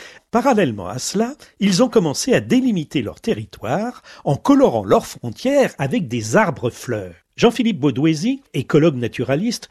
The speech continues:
s'est rendu sur place à la demande de la Fondation Yves Rocher qui aide ce peuple à garder intacte son identité. Il a pu constater que cette frontière unique au monde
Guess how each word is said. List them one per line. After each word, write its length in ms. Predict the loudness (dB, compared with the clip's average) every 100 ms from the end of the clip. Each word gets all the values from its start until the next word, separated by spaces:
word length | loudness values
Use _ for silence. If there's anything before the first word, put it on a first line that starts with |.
| _
s'est 240 | -4 0 2
rendu 320 | 2 0 -2
sur 280 | -2 -4 -6
place 420 | -6 -4 -2 2
à 60 |
la 100 | 2
demande 340 | 2 0 -2 -2
de 80 | -2
la 140 | -2
Fondation 560 | -4 -6 -6 -6 -10 -6
Yves 180 | -2 0
Rocher 400 | -2 -4 -4 -4 -6 -20 -16
qui 220 | -4 -4 2
aide 220 | 2 2
ce 200 | -4 -4
peuple 400 | -2 -2 -2 -4 -4
à 120 | -2
garder 420 | 0 -2 -2 -2
intacte 420 | 0 0 0 -2 -4
son 260 | -4 -2
identité. 560 | 0 -2 -4 -14 -20 -20 _ -20 -20 -20 -4
Il 120 | 2 4
a 60 |
pu 100 | 4
constater 480 | 2 2 0 0 -2
que 120 | -2
cette 220 | -2 -4
frontière 500 | -4 -8 -4 -6 -6 2
unique 340 | 4 4 2 0
au 60 |
monde 420 | -2 -2 -4 -6